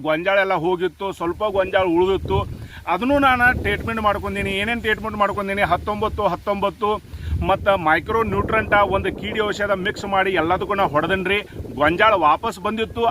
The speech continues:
ಅದನ್ನು ನೀವು ನೋಡ್ಕೊಂಡೇರಿ. ಈಗ ಮೂರು ತಿಂಗಳ ಮೂರು ದಿವಸ ಒಳಗ ನಮ್ಮ ಗೊಂಜಾಳ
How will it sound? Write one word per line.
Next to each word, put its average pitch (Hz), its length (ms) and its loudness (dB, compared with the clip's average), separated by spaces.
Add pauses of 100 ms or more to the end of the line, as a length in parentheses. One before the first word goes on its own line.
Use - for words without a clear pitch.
(140)
ಅದನ್ನು 233 300 0
ನೀವು 240 100 0 (120)
ನೋಡ್ಕೊಂಡೇರಿ. 185 540 0 (480)
ಈಗ 277 120 2 (180)
ಮೂರು 302 340 4
ತಿಂಗಳ 294 220 0 (100)
ಮೂರು 262 240 -2
ದಿವಸ 240 240 -6
ಒಳಗ 220 240 0
ನಮ್ಮ 214 140 -2 (100)
ಗೊಂಜಾಳ 175 320 4